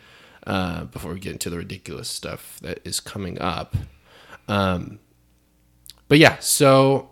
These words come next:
uh, <laughs> literally, to start the <laughs> new year, new decade, even, like,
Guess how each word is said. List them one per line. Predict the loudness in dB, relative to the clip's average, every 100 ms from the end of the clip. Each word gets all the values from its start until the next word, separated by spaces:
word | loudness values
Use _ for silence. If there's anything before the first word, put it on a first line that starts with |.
| -10
uh, | -10 _ _
<laughs> | -16 -12 -12 -14 -20 -10 2
literally, | 6 8 6 2 -10 -20 -20 -16 -8
to | -4 0
start | 2 0 -2 -2
the | 0 0 -2 -4
<laughs> | -2
new | -2
year, | 0 0 0 0 -4 -8 -2
new | -2
decade, | 0 0 -2 -4 -8 -4
even, | -2 0 0 -2
like, | -6 -12